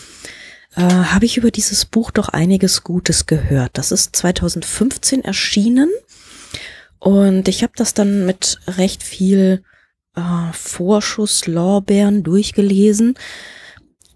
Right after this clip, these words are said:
die sich dann aber nicht so richtig gehalten haben, diese Vorschusslorbeeren. Also Nachschusslorbeeren gab's von mir dann eher nicht.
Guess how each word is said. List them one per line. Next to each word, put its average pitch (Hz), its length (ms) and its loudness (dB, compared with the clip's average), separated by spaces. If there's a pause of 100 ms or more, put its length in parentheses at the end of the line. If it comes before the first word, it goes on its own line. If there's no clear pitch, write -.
(760)
die 208 120 4
sich 202 240 2
dann 185 200 0
aber 196 260 2
nicht 180 320 -2
so 190 140 2
richtig - 800 -6 (640)
gehalten 170 520 0
haben, 135 440 -4 (100)
diese 131 200 -4
Vorschusslorbeeren. 117 1120 -6
Also 160 200 -4
Nachschusslorbeeren 160 1000 0
gab's - 280 -2
von 151 160 -4
mir 175 140 2
dann 170 160 0
eher 156 220 0
nicht. 208 400 0